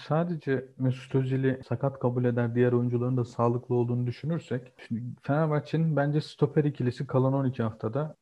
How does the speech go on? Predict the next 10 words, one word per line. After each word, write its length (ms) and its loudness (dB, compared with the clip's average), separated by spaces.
Ee, 20 -4
bir 100 -4
tanesi 340 2
zaten 360 0
herkesin 420 0
malumu 380 0
Atilla 340 2
Zalai. 500 2
Diğeri 420 4
de 240 -2